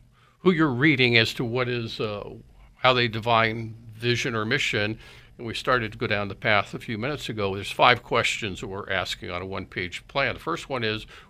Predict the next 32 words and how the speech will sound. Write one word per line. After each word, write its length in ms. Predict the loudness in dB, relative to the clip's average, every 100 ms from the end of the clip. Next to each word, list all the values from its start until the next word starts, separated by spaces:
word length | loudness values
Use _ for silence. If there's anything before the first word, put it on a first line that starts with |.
| 0
"What 160 | 2 2
are 60 |
you 160 | 2 -2
building?" 720 | 0 2 2 2 -4 -4 -8
Everybody's 520 | -8 -6 -6 -8 -8 -10
building 720 | -10 -4 -2 -2 -6 -6 -8
something. 720 | -10 -6 -8 -8 -10 -10 -12 -18 -20 -20 -8
We 140 | -6
ask 240 | -4 -6
people 300 | -10 -8 -6
that 180 | -4 -4
question, 480 | -6 -10 -8 -12 -14
we'll 80 | -8
very 240 | -6 -4
naturally 500 | -2 -2 -4 -8 -10
get 220 | -8 -8
a 60 | -8
vision 500 | -8 -6 -4 -6 -8
statement. 640 | -10 -4 -4 -2 -8 -10 -14 -20 -20 _ 0
We 100 | 2
ask, 240 | 2 0 -10
"Why 300 | 2 6 6
are 180 | 4 -4
you 240 | -6 -4
in 260 | -4 -6 -8
this 400 | -6 -6 -6 -10 -16 -2
business? 580 | -2 -2 -6 -8 -8
Who 180 | -8 -8
does 240 | -8 -8 -8
this 120 | -10
business 480 | -8 -8 -6 -8 -8
serve?" 460 | -6 -6 -6 -8